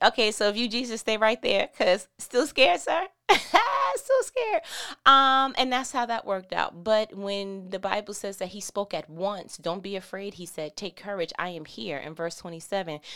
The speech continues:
twenty-eight immediately follows and says, "Then Peter called to him, 'Lord, if it's really you, tell me to come to you walking on the water.'"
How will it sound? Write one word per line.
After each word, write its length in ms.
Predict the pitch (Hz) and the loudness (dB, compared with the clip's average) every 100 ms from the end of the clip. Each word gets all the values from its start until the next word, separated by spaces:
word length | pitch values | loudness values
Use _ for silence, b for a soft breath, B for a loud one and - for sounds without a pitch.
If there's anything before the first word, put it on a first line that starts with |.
| B - | B -14
twenty-eight 640 | 214 202 208 - 202 - | -12 -10 -10 -8 -10 -10
immediately 560 | 180 180 202 208 190 202 | -12 -12 -12 -12 -10 -10
follows 480 | 202 208 190 170 170 | -8 -8 -8 -8 -10
and 140 | 185 | -12
says, 240 | - 175 | -12 -14
"Then 200 | 165 185 | -10 -12
Peter 280 | 185 214 202 | -10 -12 -12
called 360 | 180 214 214 202 | -10 -10 -8 -10
to 100 | 170 | -12
him, 240 | 165 156 | -12 -12
'Lord, 220 | 170 196 | -6 -6
if 160 | 185 - | -8 -12
it's 160 | 175 185 | -14 -12
really 220 | 185 185 | -12 -12
you, 320 | 170 202 185 | -12 -12 -10
tell 200 | - 196 | -10 -10
me 120 | 202 | -10
to 80 | 175 | -12
come 260 | - 214 208 | -12 -14 -14
to 140 | 165 | -14
you 160 | 156 156 | -12 -6
walking 420 | 180 208 175 175 | -4 -4 -6 -6
on 160 | 214 | -4
the 100 | 202 | -6
water.'" 400 | 131 127 127 139 | -8 -8 -12 -14